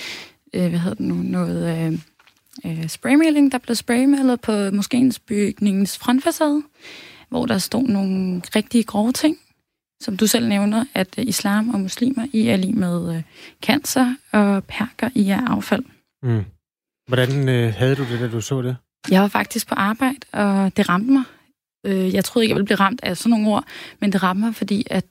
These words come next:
Speaker 1: øh, det bekræftede mig endnu i, at, øh, sådan noget her, det lever stadig blandt os. Selvom vi måske til hverdag ikke altid mærker det.
Speaker 2: Moskéen, den ligger som sagt på Nørrebro i København. Den
Speaker 1: Mhm.
Speaker 2: er, øh,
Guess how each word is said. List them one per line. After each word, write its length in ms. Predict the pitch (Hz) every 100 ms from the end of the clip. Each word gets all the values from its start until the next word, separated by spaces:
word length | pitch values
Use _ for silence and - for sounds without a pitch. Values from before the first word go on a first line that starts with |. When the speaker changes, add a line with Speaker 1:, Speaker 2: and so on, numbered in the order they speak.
| -
Speaker 1:
øh, 280 | 196 185 185 - - - - -
det 100 | 185
bekræftede 520 | 185 - 190 - 233
mig 300 | 220 185 -
endnu 240 | - 196 220
i, 180 | 202 190
at, 220 | 185 - -
øh, 240 | 185 170
sådan 200 | 165 -
noget 120 | 214
her, 140 | 202 214
det 160 | -
lever 240 | 185 196 262
stadig 320 | - 214 240
blandt 300 | - 247 294
os. 320 | 233 - - _ _ _ _ _ -
Selvom 280 | 220 190 180
vi 100 | 180
måske 380 | 180 170 202
til 160 | 180 -
hverdag 300 | 180 185 214
ikke 160 | 202 -
altid 380 | - 302 - 233
mærker 360 | 196 180 185 220
det. 160 | 208 - _ _ _ _ _ _ _ _ - - - - -
Speaker 2:
Moskéen, 340 | 123 - 170 151
den 140 | 147
ligger 240 | 143 151 156
som 160 | 139
sagt 300 | 123 139 131
på 80 | -
Nørrebro 400 | 127 131 135 135
i 20 |
København. 600 | 117 127 117 135 143 113 95 -
Den 100 | 127
Speaker 1:
Mhm. 80 | 110
Speaker 2:
er, 160 | 123 120 113 110
øh, 60 | 107